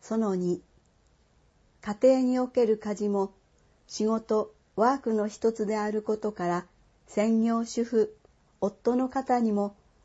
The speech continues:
ワークライフバランスが必要です。例えば、家事や育児、介護で、他の活動ができない、忙しすぎて疲労で体調を崩してしまったと、これらは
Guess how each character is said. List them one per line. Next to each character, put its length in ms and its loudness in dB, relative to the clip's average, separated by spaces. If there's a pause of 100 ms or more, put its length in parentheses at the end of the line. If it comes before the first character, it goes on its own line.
(120)
ワ 200 2
ー 40 -6
ク 180 0
ラ 160 4
イ 60 2
フ 160 -2
バ 120 2
ラ 140 0
ン 80 -2
ス 160 -8
が 140 0
必 300 -6
要 260 0
で 140 -2
す。 120 -20 (760)
例 360 -2
え 80 -4
ば、 200 -4 (420)
家 120 2
事 160 0
や 160 0
育 320 -4
児、 240 -2 (300)
介 280 -2
護 160 -2
で、 240 -4 (480)
他 260 2
の 120 0
活 320 -4
動 220 4
が 160 -2
で 120 -4
き 200 -4
な 160 0
い、 100 -4 (640)
忙 380 0
し 120 -4
す 140 -8
ぎ 160 -2
て 280 -4 (340)
疲 160 0
労 220 6
で 140 2
体 300 0
調 340 2
を 80 0
崩 320 -4
し 80 -8
て 140 0
し 180 -8
ま 140 0
っ 80 -8 (100)
た 120 -4
と、 360 -4 (540)
こ 120 -2
れ 120 4
ら 160 0
は 200 -2